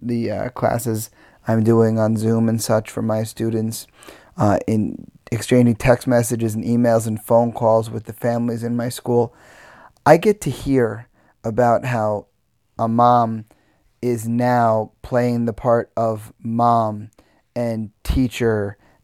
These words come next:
and coordinator and principal and schedule maker and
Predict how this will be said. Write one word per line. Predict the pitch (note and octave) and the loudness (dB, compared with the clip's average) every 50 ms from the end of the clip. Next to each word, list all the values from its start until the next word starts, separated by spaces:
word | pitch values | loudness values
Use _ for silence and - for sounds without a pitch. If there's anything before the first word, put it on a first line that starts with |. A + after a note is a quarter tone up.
| _ _ | _ _
and | A#2 A#2 A2+ A2 A2 A2+ G#2+ - | 0 2 2 2 0 -2 -4 -2
coordinator | - - A#2+ A2+ A2+ A#2+ B2+ B2+ A#2+ A#2+ A#2+ A#2 A#2 A2+ A2 G#2 G#2 A2 - - - _ _ - | -2 0 0 4 8 10 10 10 10 8 6 6 6 4 4 2 0 -2 -4 -6 -10 _ _ -2
and | A#2 A#2 A2+ A2 G#2+ A2 - | -2 0 0 -2 -4 -8 -10
principal | - - B2+ C3 C3+ C3 - A#2+ A2 G#2+ A2 G#2 F2+ C2 C2 - - _ - - _ _ _ - | -4 0 0 0 0 0 -2 -2 -2 0 0 0 0 0 -2 -6 -12 _ -20 -20 _ _ _ -4
and | A#2 A#2 A#2 A2+ A2 A2 - | -2 0 0 0 0 -2 -6
schedule | - G#2 - B2+ B2+ B2 A#2+ B2+ B2 A2+ | -8 2 8 8 8 10 8 4 4 4
maker | A2 A2 A2 A2+ G2 F2+ | 2 -2 -6 -6 -6 -6
and | G#2 A#2+ | -6 -8